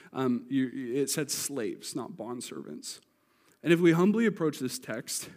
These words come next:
we would probably admit that there's language here that might make us a little uncomfortable. Or maybe we've come to terms with this. We were raised in some of this.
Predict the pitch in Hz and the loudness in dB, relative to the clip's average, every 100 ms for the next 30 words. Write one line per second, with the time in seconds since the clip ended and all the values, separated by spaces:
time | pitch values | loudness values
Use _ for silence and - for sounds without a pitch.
0 | _ 135 151 196 185 185 190 165 - 196 | _ 2 4 4 2 0 0 0 -6 -6
1 | 214 220 202 131 120 - - - - - | -4 0 2 4 2 0 -4 -18 -14 -8
2 | 165 170 160 165 156 156 175 165 151 - | 0 4 4 4 2 4 4 4 0 0
3 | 131 127 123 120 135 139 120 139 135 135 | -2 0 -2 0 0 0 -2 -2 -2 -4
4 | 123 113 - - - 131 131 131 123 113 | -6 -4 -4 -4 -8 -6 -4 -2 -4 -6
5 | - 131 123 107 - - - - - _ | -4 -4 -4 -10 -12 -14 -14 -16 -18 _
6 | _ _ _ _ _ - _ - 240 143 | _ _ _ _ _ -20 _ 0 4 6
7 | 131 202 - - _ _ _ 170 175 196 | 4 2 -6 -20 _ _ _ 8 8 8
8 | 190 156 170 151 147 147 135 135 131 127 | 6 4 2 -2 -2 -2 0 0 -4 -6
9 | 123 - - 139 135 131 156 175 170 151 | -4 -6 -4 -2 -2 2 6 6 6 2
10 | 127 139 123 123 127 131 - | 0 0 -4 -6 -6 -4 -4